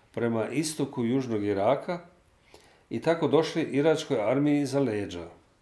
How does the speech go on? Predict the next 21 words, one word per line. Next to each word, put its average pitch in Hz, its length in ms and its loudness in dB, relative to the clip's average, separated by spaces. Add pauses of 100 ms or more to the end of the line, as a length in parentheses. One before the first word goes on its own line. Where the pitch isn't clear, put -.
(960)
Iračani 160 400 4
su 147 140 -2
vjerovali 147 420 6
da 113 80 -4
će 117 140 -6
glavni 143 280 4
napad 139 360 2
doći 139 320 4
sa 123 220 -4
mora, 113 460 0
odakle 117 440 -4
su 110 160 -12
došli 123 400 -4
i 107 60 -2
lažni 107 420 0
napadi, 143 640 -4 (1120)
a 101 200 -2
glavne 143 460 0
snage 147 420 2
su 123 180 -6
bile 131 480 0